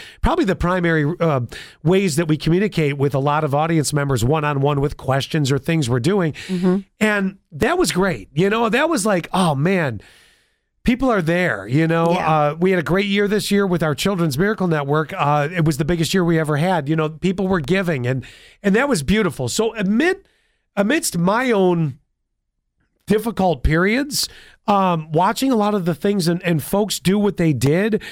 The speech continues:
Speaker 1: was, was really great. And I'm just, I'm grateful to everybody. To be totally honest with you, it sounds really weird. And I, and yes, I haven't started to cry yet. Um, I'm a very changed person from where I was even at the end of twenty twenty-two,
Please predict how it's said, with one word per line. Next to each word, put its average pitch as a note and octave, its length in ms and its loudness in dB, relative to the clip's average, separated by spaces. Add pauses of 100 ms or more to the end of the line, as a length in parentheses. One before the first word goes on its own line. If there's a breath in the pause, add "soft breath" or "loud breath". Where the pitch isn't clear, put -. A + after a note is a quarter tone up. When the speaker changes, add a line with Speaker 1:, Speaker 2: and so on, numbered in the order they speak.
(340 loud breath)
Speaker 1:
was, F#3+ 300 -2
was D#3+ 240 2
really G#3 200 0
great. F#3+ 340 -2
And F#3 140 -2
I'm B3+ 140 -2
just, C4 260 -4
I'm A#3+ 140 0
grateful C4 360 -2
to A#3+ 140 -2
everybody. D#3+ 640 -2
To F#3 120 -2
be F#3 120 0
totally A#3 340 0
honest G#3+ 220 0
with F#3 80 0
you, F3 60 2
it E3 80 -4
sounds A3 280 -2
really A3 160 2
weird. F3+ 320 2
And E3+ 100 0
I, E3+ 60 0
and E3+ 200 -2
yes, F3+ 180 0
I E3 60 0
haven't E3 220 -2
started D#3 260 -2
to A#2 60 -4
cry F#3 280 0
yet. A#2 260 -2 (440 loud breath)
Um, D#3+ 440 0 (480 soft breath)
I'm G#3+ 120 0
a D4 60 2
very C4+ 220 2
changed A3 400 -2
person E3+ 600 -2
from E3 320 0
where F3 180 2
I F#3 120 2
was E3+ 360 0
even E3+ 240 0
at D#3 100 -2
the D#3 140 0
end D#3 140 0
of C3 100 -4
twenty D3 260 0
twenty-two, B2 600 -2